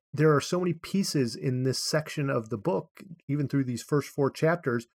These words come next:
where we're talking about how these little things that don't happen,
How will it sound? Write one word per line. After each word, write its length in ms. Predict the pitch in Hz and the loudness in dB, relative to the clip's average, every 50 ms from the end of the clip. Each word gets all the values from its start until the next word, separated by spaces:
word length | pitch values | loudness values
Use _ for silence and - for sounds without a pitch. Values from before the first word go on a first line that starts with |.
| _ _ _ - | _ _ _ 2
where 140 | 139 147 | 4 4
we're 100 | 151 143 | 4 4
talking 400 | - - - 156 160 160 185 156 | 4 4 2 2 2 2 2 2
about 240 | 135 123 120 120 107 | 2 4 2 2 2
how 100 | 113 127 | 2 0
these 240 | 113 120 120 113 - | 0 0 -2 -2 -4
little 540 | 120 123 139 143 156 156 156 165 170 160 - _ _ | 0 2 4 4 6 6 4 4 2 -2 -8 _ _
things 760 | - 170 160 160 156 160 160 160 160 165 156 - - - - - _ | 4 4 6 6 6 4 4 2 0 0 -2 -6 -8 -12 -12 -4 _
that 240 | - 143 135 135 139 - _ - 135 - _ | 2 2 4 2 0 -4 _ -12 -12 -2 _
don't 240 | - 131 139 147 113 | 4 4 4 4 4
happen, 560 | 98 160 135 135 135 - 160 156 160 160 151 | 2 4 2 4 2 2 2 2 2 0 -4